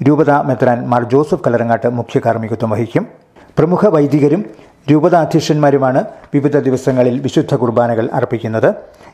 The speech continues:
എല്ലാ ദിവസവും വൈകിട്ട് ജപമാല പ്രദക്ഷിണവും ഉണ്ടായിരിക്കും. ജൂലൈ ഇരുപത്തിയേഴിന് തിരുവല്ല അതിരൂപത മെത്രാപ്പോലീത്ത തോമസ് മാർ കൂറിലോസ്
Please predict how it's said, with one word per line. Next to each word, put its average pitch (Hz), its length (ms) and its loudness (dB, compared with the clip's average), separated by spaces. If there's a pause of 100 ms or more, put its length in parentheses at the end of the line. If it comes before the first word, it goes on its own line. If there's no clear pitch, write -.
എല്ലാ 123 160 2
ദിവസവും 127 340 0
വൈകിട്ട് 123 360 0
ജപമാല 131 540 0
പ്രദക്ഷിണവും 123 800 -2
ഉണ്ടായിരിക്കും. 110 540 -2 (320)
ജൂലൈ 143 280 2
ഇരുപത്തിയേഴിന് 143 680 2 (500)
തിരുവല്ല 160 300 4
അതിരൂപത 139 400 2
മെത്രാപ്പോലീത്ത 135 600 0 (280)
തോമസ് 156 360 0
മാർ 131 140 2
കൂറിലോസ് 131 520 -2